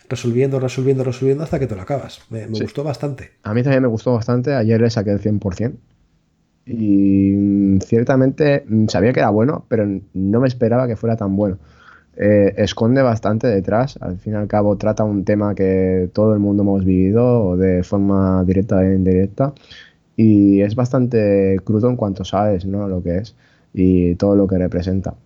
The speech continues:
Speaker 2: Aún así, pues, eh, hay algunos puzzles que, a pesar de su se-, sencillez, son bastante complicados, pero, mm, es a base de,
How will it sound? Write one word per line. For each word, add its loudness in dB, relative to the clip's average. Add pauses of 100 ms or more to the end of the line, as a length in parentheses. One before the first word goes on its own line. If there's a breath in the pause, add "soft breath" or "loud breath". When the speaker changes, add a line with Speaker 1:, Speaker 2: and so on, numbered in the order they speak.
Speaker 2:
Aún 2
así, 0
pues, -4
eh, -2
hay 2
algunos 0
puzzles -2
que, -2
a -2
pesar -2
de -2
su -8
se-, -6
sencillez, -2 (300 loud breath)
son 0
bastante 0
complicados, -4
pero, -2 (140)
mm, 0 (580)
es 2
a 0
base 2
de, -2